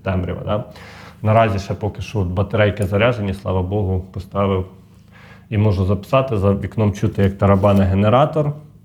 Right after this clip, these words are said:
Тож, ось дуже важлива тема сьогодні. Перше, графіки відключення світла.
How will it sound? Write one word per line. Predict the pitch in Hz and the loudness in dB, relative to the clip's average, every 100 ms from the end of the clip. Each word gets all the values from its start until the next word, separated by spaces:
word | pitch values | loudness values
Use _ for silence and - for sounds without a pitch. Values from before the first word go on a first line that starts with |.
| - | 2
Тож, | 139 110 - - - - - - - - | 4 4 -2 -16 -20 -20 -20 -20 -20 0
ось | 127 104 110 | 2 2 2
дуже | 139 156 160 143 101 | 4 6 2 -2 -2
важлива | 104 101 120 123 117 110 - - | 0 2 4 4 2 0 -8 -6
тема | - 107 107 98 - - | 0 2 2 -2 -6 -6
сьогодні. | 104 95 90 - - - - - - - | -2 -2 -4 -6 -18 -20 -20 -20 -20 -2
Перше, | - 110 - - - - | 2 2 2 -10 -16 -6
графіки | 98 110 - - 92 | 2 2 2 -4 -6
відключення | - 117 120 - 117 | -2 -2 -2 -2 -8
світла. | - 123 120 110 | -6 -8 -8 -8